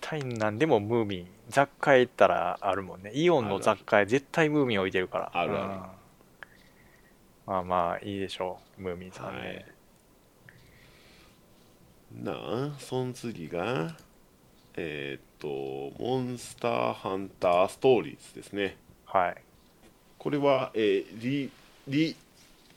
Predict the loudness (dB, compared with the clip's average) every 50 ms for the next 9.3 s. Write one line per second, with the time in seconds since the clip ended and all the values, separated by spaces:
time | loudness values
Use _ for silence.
0 | _ _ _ _ _ _ -20 _ _ _ _ 0 2 2 2 0 0 2 4 4
1 | 4 4 2 0 -4 -8 -4 -2 -2 -2 -2 -4 _ _ _ _ _ _ _ _
2 | _ _ _ _ _ _ _ _ -4 -2 0 0 0 0 -2 -6 -6 -4 -4 -4
3 | -4 -4 -4 -4 -4 -4 -4 -4 -4 -4 -6 -8 -8 -8 -8 -6 -2 -2 0 0
4 | 0 0 0 0 0 0 2 2 2 4 4 4 2 2 -4 -12 -14 -8 -4 -2
5 | 0 0 0 2 6 8 8 8 8 6 2 0 -2 2 6 8 8 8 6 6
6 | 6 8 8 8 8 8 4 2 0 0 0 0 2 2 0 0 2 0 0 2
7 | 2 0 2 2 2 0 -2 -2 -2 0 0 0 0 0 -2 -2 -2 -4 -4 -4
8 | -8 -20 -20 -14 -8 -4 -2 0 2 2 0 0 2 2 2 2 2 0 -4 -6
9 | -6 -6 -6 -8 -10